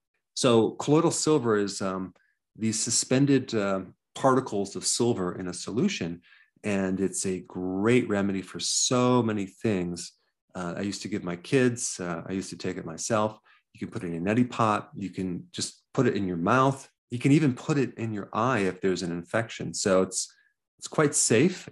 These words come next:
and it's quite effective. So I would use five drops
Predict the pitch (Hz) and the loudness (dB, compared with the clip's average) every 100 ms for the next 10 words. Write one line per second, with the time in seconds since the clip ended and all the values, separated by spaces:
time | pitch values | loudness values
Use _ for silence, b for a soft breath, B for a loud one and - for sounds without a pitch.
0 | - 120 117 113 110 - - - _ - | -2 2 4 4 2 -2 -12 -16 _ -8
1 | - 98 87 - 95 - 76 - _ _ | -2 0 0 0 -2 -2 -10 -12 _ _
2 | _ _ _ _ _ _ _ _ - 120 | _ _ _ _ _ _ _ _ 0 2
3 | 101 104 107 107 101 101 - - 123 120 | 4 4 2 2 0 -2 -4 -2 0 0
4 | 113 107 87 - - | 2 0 0 -6 -12